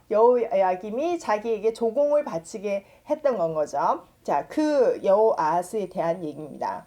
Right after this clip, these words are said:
십 절. "너희는 죽은 자를 위하여 울지 말며 그를 위하여 애통하지 말고 잡혀간 자를 위하여 슬피 울라, 울라. 그는 다시 돌아와 그 고국을 보지 못할 것임이니라."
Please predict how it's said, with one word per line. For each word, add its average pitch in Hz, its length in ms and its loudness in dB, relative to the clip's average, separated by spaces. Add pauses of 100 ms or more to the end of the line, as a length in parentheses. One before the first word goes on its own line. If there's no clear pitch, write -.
(180)
십 - 240 -10
절. 175 380 0 (1200)
"너희는 302 480 4
죽은 269 260 -2
자를 247 580 8
위하여 202 320 4
울지 190 400 -6
말며 160 540 -2 (160)
그를 220 240 4
위하여 196 440 6
애통하지 311 500 0
말고 185 640 0 (240)
잡혀간 311 540 4
자를 226 340 4
위하여 190 420 2
슬피 302 460 -4
울라, 180 420 -2 (280)
울라. 196 500 -2 (220)
그는 277 240 2
다시 247 320 0
돌아와 202 500 2
그 247 180 -2
고국을 202 420 -8
보지 185 300 -8
못할 180 400 -6
것임이니라." 170 840 -6